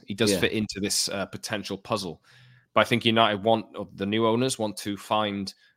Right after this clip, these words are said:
Speaker 1: a structure above the manager, which is what we're talking about here. A structure above the manager, which will allow the manager to do the job that he needs to be done in the style he wants to do it,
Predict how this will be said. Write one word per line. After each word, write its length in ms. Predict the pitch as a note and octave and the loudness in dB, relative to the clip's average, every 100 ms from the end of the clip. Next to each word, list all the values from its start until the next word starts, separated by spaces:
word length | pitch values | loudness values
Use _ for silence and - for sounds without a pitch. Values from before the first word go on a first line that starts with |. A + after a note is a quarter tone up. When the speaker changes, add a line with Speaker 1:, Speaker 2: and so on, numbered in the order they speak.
| _ _ - | _ _ -6
Speaker 1:
a 40 | |
structure 580 | - - A#2 - G2+ G#2 - | -4 0 -2 0 0 0 -4
above 320 | F#2 A2+ G#2 | -2 -2 -2
the 80 | G#2+ | -2
manager, 560 | G#2 G2+ F#2+ G2 A#2+ - | 0 0 -2 -2 -4 -8
which 180 | F#2 F#2+ | -10 -8
is 100 | F2+ | -8
what 140 | G2 | -10
we're 60 | F#2+ | -6
talking 320 | G#2+ F#2+ G2+ | -4 -2 -2
about 220 | G2 G#2+ | -2 -2
here. 320 | G#2+ F#2+ G#2+ - _ _ _ _ _ _ _ _ _ _ _ _ _ _ - | -2 -4 -4 -12 _ _ _ _ _ _ _ _ _ _ _ _ _ _ -8
A 40 | |
structure 280 | - A2+ A2 | -4 -2 0
above 220 | G2 G2 | 0 0
the 60 | F#2+ | 0
manager, 360 | F#2 F#2+ G2 | 0 0 -4
which 160 | F#2 - | -4 -2
will 120 | G2+ | 0
allow 200 | G2 G#2+ | 0 0
the 80 | G2+ | 0
manager 380 | F2+ F2 E2 F2+ | -2 -4 -6 -10
to 160 | - | -10
do 280 | - G2 F#2 | -6 -4 -4
the 120 | E2+ | -8
job 280 | D#2+ F#2 E2 | -6 -6 -6
that 120 | E2 | -8
he 260 | F#2+ F2+ E2+ - | -8 -8 -10 -10
needs 260 | G2+ F2+ | -8 -8
to 80 | - | -10
be 80 | F2 | -8
done 260 | F2+ F2 F2 | -6 -6 -6
in 100 | E2+ | -10
the 80 | |
style 240 | - F#2+ F2 | -6 -4 -4
he 60 | |
wants 180 | E2 E2 | -6 -12
to 60 | - | -14
do 80 | |
it, 80 | - | -18